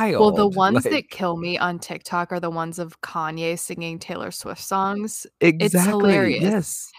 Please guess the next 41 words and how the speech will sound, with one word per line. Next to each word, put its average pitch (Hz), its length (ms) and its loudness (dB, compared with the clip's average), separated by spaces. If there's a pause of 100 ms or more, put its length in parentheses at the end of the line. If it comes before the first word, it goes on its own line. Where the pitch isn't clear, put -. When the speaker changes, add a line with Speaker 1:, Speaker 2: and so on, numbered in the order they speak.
Speaker 1:
It's 196 140 -4
like, 180 200 2
"This 190 360 4
is 233 200 2
me 240 280 2
trying," 226 1040 2
in 180 200 -4
his 190 180 -6
voice. 165 460 -6
It's, - 240 -10
and 214 140 -6
I'm 208 80 -4
like, 208 160 -6
"This - 200 -14
isn't 180 240 -6
bad. 165 360 0
I 185 180 -8
kinda, 190 360 -6
it's - 160 -10
kinda 262 240 -6
good." 214 340 -4 (300)
<laughs> - 100 -4 (720)
Speaker 2:
I 151 100 6
literally 180 260 6
wanna 120 180 2
YouTube 113 480 -2
to 110 120 4
M 117 140 0
P 117 140 4
three 190 260 0
some 92 240 -4
of 76 140 -6
'em. 92 120 0
I'm 98 120 -2
like, 98 180 0
"This 247 180 2
is - 100 6
pretty 185 300 2
Speaker 1:
Yeah. 180 60 -8
Speaker 2:
good." 110 460 2
Yeah. 113 520 0